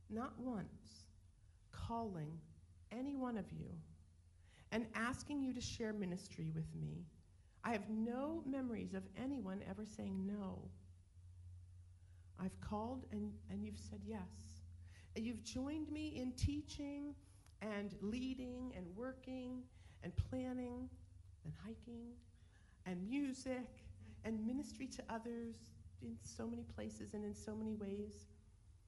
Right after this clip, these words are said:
We've been the church together. And we've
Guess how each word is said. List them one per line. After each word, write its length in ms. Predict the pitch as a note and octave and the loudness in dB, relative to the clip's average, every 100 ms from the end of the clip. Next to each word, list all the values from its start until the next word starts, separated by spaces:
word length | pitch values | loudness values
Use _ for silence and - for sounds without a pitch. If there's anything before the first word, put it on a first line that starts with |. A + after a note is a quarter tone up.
| - - - | -12 -6 6
We've 260 | A3 E4 D#4 | 8 8 4
been 160 | D#4+ D4 | -2 0
the 80 | |
church 420 | - - C#4 - - | -2 -2 -4 -6 -6
together. 460 | G3 E3+ D#3 - - - - - - - - - - - - - - - - - | -4 -2 -2 -4 -8 -12 -14 -16 -16 -14 -14 -16 -16 -16 -16 -16 -14 -14 -10 0
And 120 | A3+ | 2
we've 180 | B3 | 2